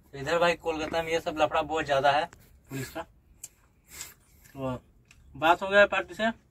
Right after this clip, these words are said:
कल गाड़ी का माल खाली होगा सुबह से शाम तक, रात तक। और रात को दोस्तों हम लोग निकलेंगे वहाँ से, गाड़ी का थोड़ा सा काम भी करवाना है, तो यहीं पे वापस आके parking में और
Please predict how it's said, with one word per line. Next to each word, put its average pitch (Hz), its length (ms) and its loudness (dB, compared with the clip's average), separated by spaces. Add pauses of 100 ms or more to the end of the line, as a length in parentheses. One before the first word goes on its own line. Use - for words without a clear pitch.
(1600)
कल 294 120 -4
गाड़ी 156 240 2
का 165 80 -4
माल 170 180 2
खाली 175 240 4
होगा 185 220 4
सुबह 165 260 -4
से 165 100 -2
शाम 156 260 0
तक, 160 140 -6
रात 151 200 6
तक। 190 220 -6 (760)
और 135 80 -10
रात 135 180 0
को 156 120 -10
दोस्तों 147 300 -8
हम - 80 -6
लोग 147 120 -6
निकलेंगे 151 320 -8
वहाँ 156 140 2
से, 170 140 -6 (1000)
गाड़ी 131 240 -4
का 147 80 -6
थोड़ा 139 140 -8
सा 143 100 -8
काम 143 220 -2
भी 143 60 -10
करवाना 147 380 2
है, 160 60 0
तो 147 120 -10
यहीं 143 160 -8
पे 135 80 -12
वापस 139 240 -6
आके 135 200 -8
parking 139 380 -4
में 160 100 -6
और 151 220 -2